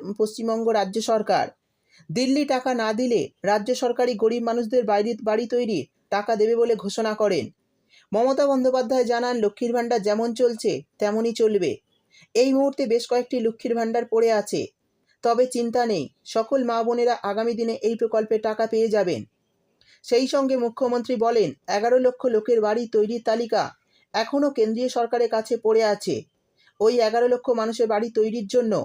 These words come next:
মোট এক লক্ষ কুড়ি হাজার টাকা করে দেব আমরা।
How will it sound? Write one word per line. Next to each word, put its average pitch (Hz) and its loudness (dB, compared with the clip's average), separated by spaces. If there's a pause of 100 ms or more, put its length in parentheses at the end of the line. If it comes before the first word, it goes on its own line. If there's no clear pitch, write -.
(180)
মোট 226 2 (120)
এক 214 0
লক্ষ 247 -2
কুড়ি 226 -2
হাজার 233 0
টাকা 220 0
করে 220 2
দেব 214 2 (140)
আমরা। 196 0